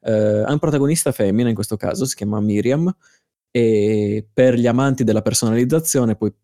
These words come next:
personalizzarla in ogni modo, cambiarle il vestito, il cappello, il, il colore degli occhi, il colore dei capelli, i capelli.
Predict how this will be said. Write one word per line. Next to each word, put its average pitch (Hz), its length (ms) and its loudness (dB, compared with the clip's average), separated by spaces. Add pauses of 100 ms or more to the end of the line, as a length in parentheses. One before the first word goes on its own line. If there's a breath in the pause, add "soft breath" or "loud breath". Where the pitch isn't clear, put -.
(140)
personalizzarla 104 760 0
in 104 140 2
ogni 101 580 0
modo, 101 400 0
cambiarle 98 760 -4 (140)
il - 160 -14
vestito, 135 760 2
il 123 100 2
cappello, 117 640 0
il, 110 300 -4 (200)
il - 120 -20
colore 120 300 2
degli 113 300 4
occhi, 139 640 2
il 113 200 -2
colore 117 280 0
dei 113 100 0
capelli, 135 400 0
i 139 60 4
capelli. 127 300 -2